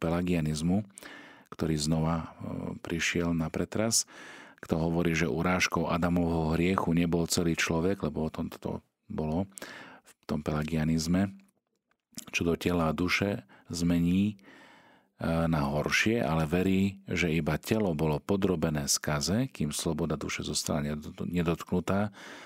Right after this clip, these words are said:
tak ten je klamaný týmto omylom Pelágia, ktorý protirečí Svätému písmu, ktoré hovorí, že sama duša,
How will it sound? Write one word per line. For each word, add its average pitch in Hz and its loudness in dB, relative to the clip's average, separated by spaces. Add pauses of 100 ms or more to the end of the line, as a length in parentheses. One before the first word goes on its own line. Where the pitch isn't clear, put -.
(280)
tak - -4
ten 95 2
je 87 4 (560)
klamaný 90 4
týmto 78 0
omylom 82 0 (140)
Pelágia, 85 0 (760)
ktorý 82 0
protirečí 82 2
Svätému 85 2
písmu, 76 0 (200)
ktoré 76 -2
hovorí, 76 -4
že 76 -4
sama 78 2
duša, 80 0